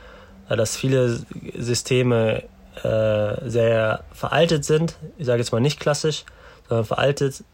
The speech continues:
ähm, dass viele Firmen auch merken, „Oh shit, das brauche ich ja gar nicht, da braucht der, da braucht der Mitarbeiter ja gar nicht zu uns kommen, sondern das kann er easy von zu Hause machen, dann geht's ihm besser, er,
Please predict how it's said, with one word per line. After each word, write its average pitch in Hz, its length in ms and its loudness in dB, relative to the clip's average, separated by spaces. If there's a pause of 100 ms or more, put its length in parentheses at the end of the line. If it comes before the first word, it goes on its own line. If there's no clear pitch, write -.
(180)
ähm, 113 460 0
dass 110 180 -2
viele 135 240 0
Firmen 131 280 0
auch 113 100 -4
merken, 120 320 0
„Oh 120 180 2
shit, 135 220 -2
das 120 120 0
brauche 123 180 2
ich - 80 -4
ja 120 80 -2
gar 110 180 0
nicht, 110 240 -2
da 107 40 0
braucht 117 240 -2
der, 110 220 2
da 113 120 -2
braucht - 300 -6
der 107 200 -2
Mitarbeiter 110 480 0
ja 107 60 2
gar 107 180 -2
nicht 107 240 -4 (100)
zu - 140 -4
uns 135 220 0
kommen, 117 160 -2
sondern 107 160 0
das - 100 -8
kann 117 140 -2
er 110 220 -2
easy 120 220 -2
von 110 200 -4
zu 110 100 -2
Hause 127 220 0
machen, 104 160 -2
dann 107 120 -4
geht's 113 220 -6
ihm 131 160 0
besser, 117 240 0
er, 107 240 -2